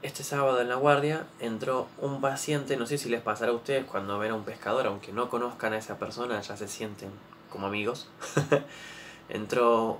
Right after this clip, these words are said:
una persona que tenía una infección en la mano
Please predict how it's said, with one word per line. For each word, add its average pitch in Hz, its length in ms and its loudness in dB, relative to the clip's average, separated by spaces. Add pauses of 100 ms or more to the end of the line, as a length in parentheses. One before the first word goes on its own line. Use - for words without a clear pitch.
(120)
una 123 300 0
persona 127 540 0 (500)
que 101 220 -8
tenía 120 260 -6
una 131 120 -2
infección 123 440 0
en 127 80 0
la 135 80 2
mano 135 340 0